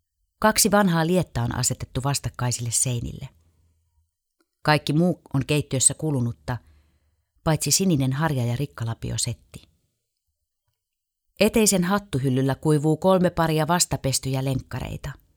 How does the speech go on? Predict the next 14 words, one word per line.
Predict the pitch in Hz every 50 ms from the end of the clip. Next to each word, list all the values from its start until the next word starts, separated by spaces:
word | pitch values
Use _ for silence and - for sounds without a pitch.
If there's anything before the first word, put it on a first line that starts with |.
| _ _ _ _ _ _ _ _ _ _ _ _ _ _ _ _ _ _ _ _ _ _ _ _ _ _ _ _ _ -
Emad | 226 240 254 269 -
sekoittaa | - - - 220 220 - 190 160 156 - - 156 151 151
kolhiintuneisiin | - 175 180 180 165 151 143 135 127 131 131 135 135 - - 143 143
mukeihin | 151 165 170 - 175 170 151 147 156 151
monta | 160 180 175 156 143
lusikallista | 139 139 147 - 143 - - 135 135 131 - - 139
sokeria | - 170 170 - - 147 131 127 127
ja | 123 123 -
pikakahvia, | - - 156 - 151 139 - - 127 120 117 127 131 127 127 123 - _ _ _ _ _ _ _ _ _ _ _
ennen | - 151 135 135 127
kuin | - 135 127 120
kaataa | - 143 135 131 - 123 120 117
vettä | 131 131 - _ - 120
päälle. | - 120 110 107 110 117 -